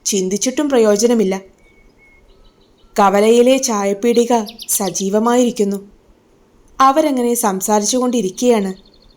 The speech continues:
ദിവാകരപിള്ള കവലയിലേക്ക് വന്നത്. അയാളുടെ നിഴൽ കണ്ട മാത്രയിൽ സംസാരം പൊടുന്നനെ നിലച്ചു. കണ്ണുകൾ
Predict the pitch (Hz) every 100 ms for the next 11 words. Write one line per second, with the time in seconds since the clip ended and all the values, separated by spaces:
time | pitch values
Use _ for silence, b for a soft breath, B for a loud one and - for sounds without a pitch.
0 | - 196 196 190 190 214 214 240 247 208
1 | 185 190 208 233 233 233 185 185 202 -
2 | - - - - - - - - 190 190
3 | 196 208 247 247 247 262 262 202 196 240
4 | 226 214 233 247 226 220 - _ - 208
5 | 185 190 214 240 254 233 196 208 247 269
6 | 214 185 202 214 _ _ _ _ _ _
7 | _ - 190 185 208 233 247